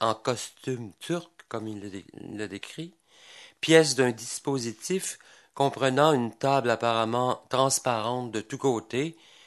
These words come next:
grâce à un système de miroirs qui dissimulait un nain bossu. Cette créature qui tient les ficelles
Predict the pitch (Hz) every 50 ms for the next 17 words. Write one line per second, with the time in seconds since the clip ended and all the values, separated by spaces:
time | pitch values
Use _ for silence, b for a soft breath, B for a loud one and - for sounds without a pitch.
0 | b b b b b b b b b b b - - 123 127 139 147 156 156 -
1 | - 123 - - 113 110 107 107 107 - - - 156 - - - - 151 147 147
2 | 127 123 113 110 110 107 98 92 98 95 98 104 113 120 127 131 127 117 b b
3 | b b b b b b - 113 110 107 110 123 127 - - - - - - 156
4 | 151 131 117 107 101 107 123 131 139 - - - 110 110 107 104 104 107 113 123
5 | 131 135 127 107 95 113 117 - - - - - - - - _ _ _ _ _
6 | _ _ _ _ _ _ _ _ _ _ _ _ _ _ _ _ _ _ _ _
7 | _ _ _ _ b b b b b b b b b b b b b b b b
8 | b b b b b - - 143 147 - - - 156 165 160 151 143 - - 220
9 | 240 233 220 - - - - - - 147 135 127 120 - - - - - - 160
10 | 165 180 180 170 151 131 120 110